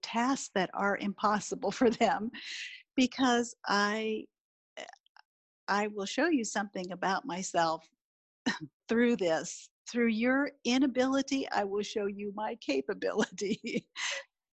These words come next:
And that's exactly what God did. He taught me to trust him,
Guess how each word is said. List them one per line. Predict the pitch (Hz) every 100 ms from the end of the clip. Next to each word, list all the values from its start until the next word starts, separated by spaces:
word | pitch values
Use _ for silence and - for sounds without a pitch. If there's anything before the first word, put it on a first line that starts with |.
| _ -
And | - 247 247 247
that's | 262 269 277
exactly | 208 180 185 226 226 226 220 214
what | 196 190 196
God | 185 170
did. | 185 165 165
He | - 240 - -
taught | 269 262 -
me | 208 202
to | - 170 -
trust | - - 160 160 -
him, | - - -